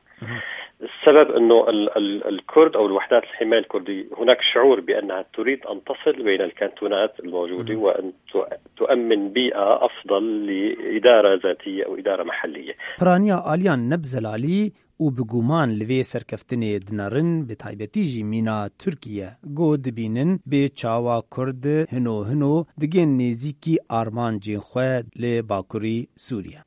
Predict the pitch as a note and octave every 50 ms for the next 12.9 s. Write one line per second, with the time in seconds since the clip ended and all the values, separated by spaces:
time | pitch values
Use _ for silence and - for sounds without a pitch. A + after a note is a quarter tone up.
0 | _ _ C#3 E3 - - C#3+ C3+ C3+ C3+ B2+ A#2+ - - A2 G#2 A2+ A#2+ A2+ G#2+
1 | G2 G2 G#2 - - D3 D3+ D#3 - - - - D3 C#3 - - D#3 C#3 - -
2 | _ - D3 D3 C#3+ D3 D3+ D3+ D3+ C3+ B2 B2 C3+ C#3 C#3+ D3 D#3 D#3 D3 B2+
3 | A2+ A#2 A2+ A2 A#2 A#2 A2+ A2 - - A#2+ A2 G#2+ A2 B2 A2+ G2 G#2+ G#2+ C#3+
4 | C3 A2+ A#2 A2+ G#2+ - - G2 G2 G#2+ B2+ D3+ E3+ E3+ E3 D#3+ B2+ A2 G#2+ A2
5 | A2+ A2 A2 - - - D#3+ C3 A#2 G#2 G2+ G#2 G2+ A2 B2 B2+ B2+ D3 D3+ C#3
6 | C3 B2+ C3+ C3+ B2+ B2+ A#2 G#2 B2 A2+ A2+ G#2+ - - - A2 - _ - E3+
7 | F3+ F#3+ F#3+ F#3+ - - _ _ C#3 C#3 D3 C#3+ C3 D3 D#3+ D#3 - - - A2
8 | G#2 - - A2+ A2 B2+ C3 C#3 C#3+ C3 A#2 B2 A#2+ - - - G2+ G2+ - -
9 | B2 B2 B2+ A#2 G#2+ G#2 G2+ F2 C3+ C#3+ C3+ C3 C3 C3+ C#3 C#3+ D#3 D3+ - _
10 | _ _ _ _ _ C#3 B2+ A#2+ C#3 D3 C#3+ D3 D3 C#3 A#2+ A#2 A2+ - - -
11 | - A#2+ A#2 A#2 A2+ A2 G#2+ G2+ F#2+ F#2+ A#2 C3+ C#3 A#2+ A2 G#2+ - - D#3+ C#3+
12 | C3+ C3 D3 D#3+ E3 D#3 C3 A#2 A2+ A#2+ A#2+ D3+ C#3 B2 C#3 D#3 D#3 E3